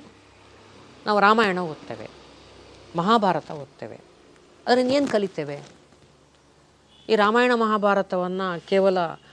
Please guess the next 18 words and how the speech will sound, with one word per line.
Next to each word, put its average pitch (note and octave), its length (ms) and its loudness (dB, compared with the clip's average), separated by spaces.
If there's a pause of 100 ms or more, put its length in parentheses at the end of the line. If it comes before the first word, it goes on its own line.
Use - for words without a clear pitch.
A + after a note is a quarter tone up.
(340)
ಏನು, D3+ 380 -10 (280)
ಆ, C#3+ 120 -12
ಪ್ರಬುದ್ಧರು F#3+ 540 4
ಮಾತ್ರ E3+ 260 -4
ಓದಿ D#3 280 0
ತಿಳ್ಕೊಂಡಿದ್ದಲ್ಲ. C3+ 720 -10
ನೀವು F3+ 180 -2
ಹಳ್ಳಿಯಲ್ಲಿ G3+ 500 2
ಹೋಗಿ E3+ 520 -2
ಒಬ್ಬ D3+ 240 -6 (760)
ಸಾಮಾನ್ಯ A3+ 560 4
ವ್ಯಕ್ತಿ, G3 440 -2 (180)
ಶಿಕ್ಷಣವೇ A#3 600 2
ಇಲ್ಲದಂಥ A3 400 2
ಸಾಮಾನ್ಯ G3+ 560 -2
ವ್ಯಕ್ತಿಯನ್ನ D#3+ 440 -8
ಕೇಳಿದರೂ C3+ 480 -14
ಸಹ B2 460 -14